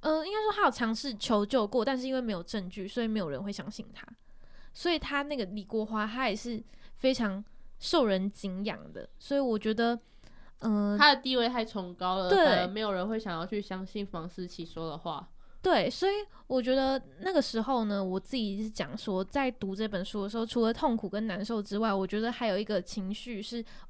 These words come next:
Speaker 1: 无奈。就是在这本书里面，我真的感受到很大的无奈，因为在现-，就是在那个时候很缺乏性教育的社会里面啊，房思琪她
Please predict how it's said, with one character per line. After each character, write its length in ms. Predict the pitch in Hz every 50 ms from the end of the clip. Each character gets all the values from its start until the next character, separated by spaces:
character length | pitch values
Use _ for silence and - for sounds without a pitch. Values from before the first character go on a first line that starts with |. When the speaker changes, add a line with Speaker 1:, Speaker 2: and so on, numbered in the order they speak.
| -
Speaker 1:
无 300 | - 208 196 190 202 208
奈。 280 | 226 254 269 214 - - - - - - - - - - -
就 100 | - 294
是 140 | 320 330 294
在 220 | - - 311 277
这 160 | - - 262
本 160 | 233 226 196 196
书 120 | - 220
里 60 | 208
面， 160 | 185 196 196
我 80 | 196 196
真 140 | - 240 226
的 160 | 233 220 - - -
感 200 | - - 196 190
受 100 | 196 240
到 100 | 247 240
很 200 | 240 180 190 185
大 200 | 214 220 214 196
的 60 | 165 -
无 200 | - 180 175 185
奈， 220 | 202 220 185 104
因 180 | - - 311 330
为 120 | 339 339 320 - - - - - -
在 280 | - - 330 294 254
现-， 360 | 247 - - 294 220 214 214 202 - - - - - - -
就 120 | - 285
是 80 | 277 269
在 180 | - 320 285
那 120 | 269 277 285
个 100 | 254 233
时 240 | - - - 196 202
候 300 | - - 233 214 220 226
很 220 | 214 220 214 190
缺 280 | 190 - - 240 233 254
乏 320 | - 220 196 202 196 208 - - - -
性 260 | - - - 277 240 233
教 200 | 254 226 202 208
育 100 | 208 190
的 80 | 208
社 240 | 214 - - 240 208
会 180 | 208 226 214 180
里 200 | - - - 117
面 240 | 165 190 165 131 123
啊， 140 | 127 131 220 - - - - -
房 180 | - 254 262
思 200 | 254 - 294 311
琪 180 | 294 - 247 214
她 300 | 220 214 233 233 240 240